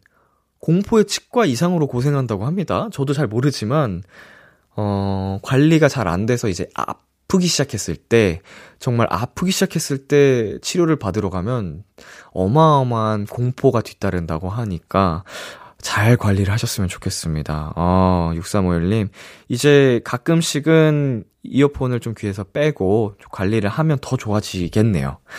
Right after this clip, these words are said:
좋습니다. 자, 노래 듣고 올게요. 해리 스타일즈의 워터멜론 슈가. 해리 스타일즈의 워터멜론 슈가 듣고 왔습니다. 서지은님께서요, 친구가 애인이랑 헤어졌어요.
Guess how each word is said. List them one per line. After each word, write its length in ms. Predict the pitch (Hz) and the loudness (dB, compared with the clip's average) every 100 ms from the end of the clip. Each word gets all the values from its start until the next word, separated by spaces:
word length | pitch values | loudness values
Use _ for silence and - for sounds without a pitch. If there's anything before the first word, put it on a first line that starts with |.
| - - - - _ - | -10 -10 -12 -16 _ -18
좋습니다. 880 | - - 92 73 71 71 92 170 | -12 -6 -4 -4 -4 -4 -2 -2
자, 140 | 175 120 | -2 0
노래 200 | 135 190 | 4 6
듣고 240 | 180 - | 4 4
올게요. 460 | 131 113 110 85 80 - _ _ - - - | 2 2 0 -2 -2 -12 _ _ -20 -20 -4
해리 180 | 190 208 | 0 0
스타일즈의 720 | 202 - 165 120 - 110 143 | 0 0 2 0 0 0 0
워터멜론 640 | - 104 - 139 98 107 135 | -2 -6 -2 0 0 0 -2
슈가. 500 | - - - - _ _ - | -4 -8 -12 -16 _ _ -2
해리 160 | 196 214 | 0 0
스타일즈의 640 | - 175 151 131 175 196 | 0 2 2 2 0 4
워터멜론 460 | 151 160 180 175 165 | 6 6 6 6 6
슈가 360 | - 170 151 113 | 4 2 4 2
듣고 240 | 135 147 | 0 2
왔습니다. 920 | 113 - 113 87 98 98 82 71 104 _ - - _ | 2 0 -4 -2 2 2 0 -6 -12 _ -20 -20 _
서지은님께서요, 1080 | - 240 240 208 208 190 190 170 165 165 65 - _ _ _ | -2 2 2 2 2 2 0 0 2 2 0 -8 _ _ _
친구가 400 | - 196 208 196 | -6 0 2 4
애인이랑 480 | 117 123 165 185 185 | 6 6 4 4 4
헤어졌어요. 640 | 175 226 190 - 107 69 | 2 0 -2 -2 -4 -4